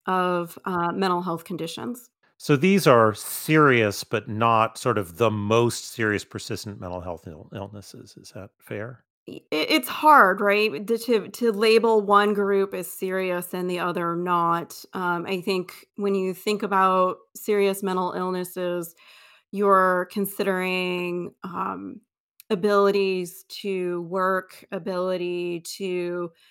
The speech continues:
Speaker 1: maintain normal, healthy functions. Um, oftentimes it involves, uh, medication management,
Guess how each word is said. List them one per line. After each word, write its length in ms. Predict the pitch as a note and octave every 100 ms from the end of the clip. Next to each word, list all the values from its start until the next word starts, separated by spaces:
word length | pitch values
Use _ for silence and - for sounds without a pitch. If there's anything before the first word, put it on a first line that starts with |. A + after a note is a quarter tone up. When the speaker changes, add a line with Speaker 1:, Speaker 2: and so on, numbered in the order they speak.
| -
Speaker 1:
maintain 1040 | G#3 G#3 G3+ G3 G#3+ F#3+ F#3+ F#3 F3+ F3+ -
normal, 800 | F#3+ F#3 F#3 F3+ F3 E3+ F3 _ -
healthy 320 | G#3 F#3 F#3
functions. 920 | - A3 G#3 - G3+ F#3+ F#3 E3+ - _ _ _ -
Um, 200 | F#3+ F3+
oftentimes 720 | G3+ G3 G#3 G3+ G3 F#3 F3+
it 80 | F#3
involves, 880 | F3+ E3+ F3 F3 F3 F3 E3+ - - F#3
uh, 320 | F3+ F3+ F3+
medication 720 | G3 F#3+ F3+ G#3+ F#3+ F#3 E3+
management, 920 | F#3 G3 G3 F3+ F#3+ F3+ F#3 F3+ F3+